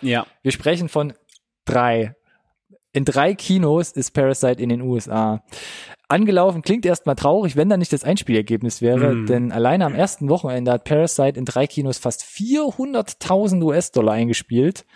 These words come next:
Speaker 1: Genau, also man muss immer noch ein bisschen unterscheiden, ne? Es gibt immer so die Statistiken, in wie vielen, äh,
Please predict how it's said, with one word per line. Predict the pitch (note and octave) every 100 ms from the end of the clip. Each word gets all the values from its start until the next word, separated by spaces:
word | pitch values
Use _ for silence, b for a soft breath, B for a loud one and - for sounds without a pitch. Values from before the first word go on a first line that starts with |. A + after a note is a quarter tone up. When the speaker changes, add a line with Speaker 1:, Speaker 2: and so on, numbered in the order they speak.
| B
Speaker 1:
Genau, | C3 B2 A2
also | C#3 D#3 D#3
man | C#3+ E3
muss | F3
immer | E3
noch | E3
ein | D#3
bisschen | D3+
unterscheiden, | D3 C3 C#3 B2+ A#2+
ne? | C#3+
Es | D3
gibt | D3
immer | D3 C#3+
so | C3+
die | C3
Statistiken, | - B2 D#3+ - E3 D#3+
in | D3 C3+
wie | D3+
vielen, | D#3 E3 D3+ C#3+ C#3+ C3+
äh, | C3 C3 B2+ B2 B2